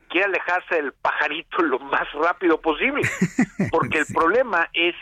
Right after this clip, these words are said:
Speaker 1: que, eh, eh, el problema es que el icono del pajarito, el icono de Twitter, en inglés tweet, es trinar. Y entonces es,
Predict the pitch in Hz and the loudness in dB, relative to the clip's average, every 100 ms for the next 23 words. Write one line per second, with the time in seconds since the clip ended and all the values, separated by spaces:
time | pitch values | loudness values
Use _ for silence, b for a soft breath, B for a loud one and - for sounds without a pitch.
0 | - 175 185 - 156 147 156 151 - 151 | -4 -2 -2 -4 -4 -2 -2 -2 0 2
1 | 185 220 196 160 - - 170 - 135 131 | 2 2 2 2 -2 0 0 0 -4 -6
2 | - 214 - 220 220 196 156 - 135 143 | -6 -8 -2 2 4 2 0 -2 -2 -2
3 | 135 - - 131 117 127 185 - 185 180 | -4 -4 0 2 0 -2 -6 0 2 4
4 | 180 185 B B B B B - 139 - | 2 0 B B B B B -8 -6 -2
5 | 220 - 170 156 - 131 135 139 170 180 | -4 0 2 2 -2 -6 -4 2 2 2
6 | - _ - 214 196 - - 170 - _ | -4 _ -2 0 0 -6 -10 -8 -10 _
7 | - 160 151 165 156 - - - _ _ | -2 0 0 0 -2 -4 -14 -20 _ _
8 | _ _ _ 165 170 247 240 202 202 | _ _ _ -4 2 2 2 2 2